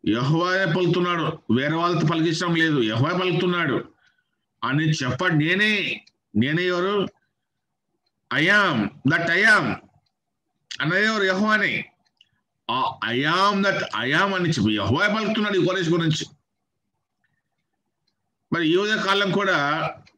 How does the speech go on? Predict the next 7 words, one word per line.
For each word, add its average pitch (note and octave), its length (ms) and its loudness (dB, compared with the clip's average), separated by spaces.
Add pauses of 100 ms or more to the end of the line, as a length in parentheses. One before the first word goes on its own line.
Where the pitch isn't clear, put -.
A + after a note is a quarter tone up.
(500)
మరి C#3+ 240 0
మన C3+ 200 0
ప-, F3+ 340 0
గురించి F#3 680 -2 (880)
యెహోవాను F3 720 2
ప్రభువైన D3+ 360 0
యేసుక్రీస్తు F#3 920 -2